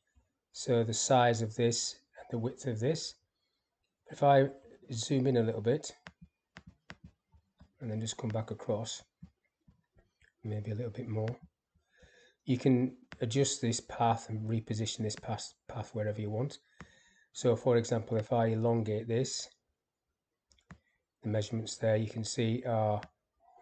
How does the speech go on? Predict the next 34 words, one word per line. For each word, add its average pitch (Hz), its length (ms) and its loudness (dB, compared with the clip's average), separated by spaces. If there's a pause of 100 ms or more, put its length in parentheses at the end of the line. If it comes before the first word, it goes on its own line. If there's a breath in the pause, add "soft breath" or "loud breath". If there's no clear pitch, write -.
(100)
reacting 110 400 -4
to 113 180 -6
me 110 300 -2 (300)
resizing 120 560 -2
this. 190 200 -2 (300)
So - 120 -16
I'll 113 60 -10
just 110 200 -10
resize 104 420 -8
that. - 180 -12 (1300)
Now, 143 100 4
if 139 140 2
you 208 60 10
want 180 180 10
to 135 340 4
have 127 460 8
the 127 60 -2
measurements 127 580 4
on 139 280 8
the 113 60 2
screen, 107 420 -4
obviously 117 380 -2
you 117 60 0
can 120 140 -2
see 117 480 0 (540)
what 120 160 0
the 117 80 4
actual 117 400 0
size 110 400 0
is 123 180 2
without 123 320 4
having 110 300 0
this 107 300 -4 (200)
window, 120 480 2